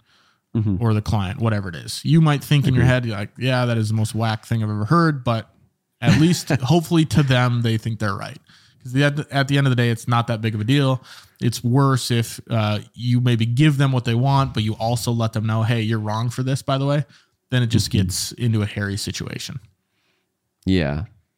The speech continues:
Speaker 1: So, I, yeah, you did, you did open my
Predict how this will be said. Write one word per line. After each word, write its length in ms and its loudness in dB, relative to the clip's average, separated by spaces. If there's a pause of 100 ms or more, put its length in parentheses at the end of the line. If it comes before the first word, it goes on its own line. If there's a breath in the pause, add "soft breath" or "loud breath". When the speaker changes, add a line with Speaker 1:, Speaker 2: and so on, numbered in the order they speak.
(200)
Speaker 1:
So, 260 2 (500)
I, 100 -8 (1200)
yeah, 160 0
you 180 0
did, 220 0 (180)
you 120 -2
did 120 2
open 260 0
my 140 0